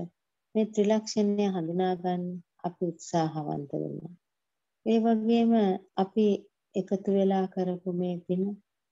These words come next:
අපේ ගුරු දේවෝත්තමයන්න් වහන්සේට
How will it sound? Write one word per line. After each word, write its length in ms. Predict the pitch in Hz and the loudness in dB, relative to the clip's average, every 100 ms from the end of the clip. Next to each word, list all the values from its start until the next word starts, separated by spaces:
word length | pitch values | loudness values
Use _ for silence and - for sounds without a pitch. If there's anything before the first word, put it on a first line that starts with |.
| _ | _
අපේ 440 | 214 214 247 240 226 196 190 | -4 -2 2 2 4 2 2
ගුරු 280 | 175 196 202 | 2 4 4
දේවෝත්තමයන්න් 1120 | 220 214 214 214 - 208 214 208 208 214 208 | 4 4 2 0 -4 -2 0 0 0 0 0
වහන්සේට 580 | 196 202 208 202 214 | 0 0 0 0 -4